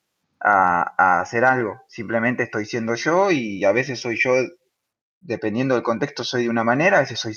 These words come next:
más serio, a veces soy más jodón,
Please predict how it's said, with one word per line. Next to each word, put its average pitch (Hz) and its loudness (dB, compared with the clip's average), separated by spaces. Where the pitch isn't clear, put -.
más 110 -4
serio, 170 2
a 98 2
veces 107 -2
soy 110 -4
más 110 -2
jodón, 131 0